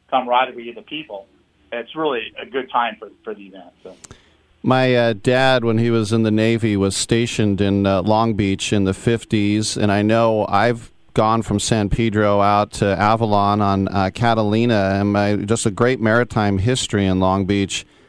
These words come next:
Speaker 2: How often and how, uh, and I know it's not an easy jaunt, it takes a little bit, but how often are you called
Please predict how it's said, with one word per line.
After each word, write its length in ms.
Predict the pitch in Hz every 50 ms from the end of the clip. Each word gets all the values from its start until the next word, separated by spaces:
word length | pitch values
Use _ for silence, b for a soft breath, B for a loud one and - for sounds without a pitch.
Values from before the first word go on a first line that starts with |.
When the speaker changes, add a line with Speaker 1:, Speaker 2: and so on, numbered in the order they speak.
| b b
Speaker 2:
How 240 | b - 143 160 165
often 500 | 160 147 143 147 143 - - 120 110 110
and 120 | 110 107 110
how, 500 | 120 123 123 127 127 127 127 120 107 - _ -
uh, 460 | - 107 107 101 101 98 95 95 92 -
and 120 | - 107
I 100 | 107 117
know 220 | 120 135 139 135 127
it's 160 | 117 - -
not 160 | 127 117 113
an 100 | 110 107
easy 400 | 107 - 120 123 123 117 113 110
jaunt, 400 | 95 92 87 104 101 101 107 107
it 60 | 101
takes 220 | - - 110 101 -
a 60 | 101
little 220 | 98 113 123 131
bit, 260 | 110 92 98 98 95 -
but 140 | 110 104
how 220 | 107 120 127 131 127
often 480 | 127 120 120 123 - - 117 110 107
are 120 | 104 104 104
you 180 | 101 104 104
called 580 | 98 - - 110 104 104 101 98 98 95 95 92